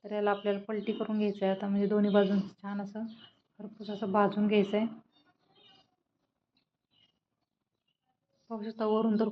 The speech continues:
खूप छान असं भाजलेलं आहे एकदम. कलर देखील खूप छान आलेला आहे. आणि दोन्ही बाजून ओ-, पलटी करत करत दोन्ही साईडहून व्यवस्थित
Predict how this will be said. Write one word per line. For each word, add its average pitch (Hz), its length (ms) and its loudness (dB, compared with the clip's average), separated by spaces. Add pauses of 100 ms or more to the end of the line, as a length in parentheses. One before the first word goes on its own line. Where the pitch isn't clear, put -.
खूप 226 220 -6
छान 214 180 0
असं 202 240 0
भाजलेलं 208 460 2
आहे 202 140 0
एकदम. 208 340 0 (720)
कलर 226 220 -6
देखील 220 440 -2
खूप 226 200 -8
छान 214 160 -2
आलेला 208 320 0
आहे. 196 180 2 (920)
आणि 202 420 -6 (920)
दोन्ही 233 280 2
बाजून 226 280 4
ओ-, 220 280 2
पलटी 214 380 -6
करत 226 220 -2 (120)
करत 220 180 -2
दोन्ही 220 460 -2
साईडहून 220 480 4 (440)
व्यवस्थित 220 360 -8